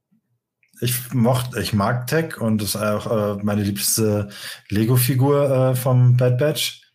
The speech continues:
Aber, äh, wenn er tot ist, wär's auch okay.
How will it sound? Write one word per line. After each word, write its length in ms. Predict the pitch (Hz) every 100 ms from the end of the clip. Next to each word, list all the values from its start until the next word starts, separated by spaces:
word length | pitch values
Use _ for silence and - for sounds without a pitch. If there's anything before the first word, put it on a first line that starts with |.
| _ _ _ _ _ _
Aber, 640 | - 120 113 113 107 110 _ _ _ _ _ _ _ _ _ _ - -
äh, 220 | 139 123 123 - - - _ _ _ _ _
wenn 160 | 113 120
er 160 | 120 120
tot 260 | 135 156
ist, 160 | 143 -
wär's 280 | 131 135 -
auch 200 | 123 127
okay. 460 | 123 101 90 85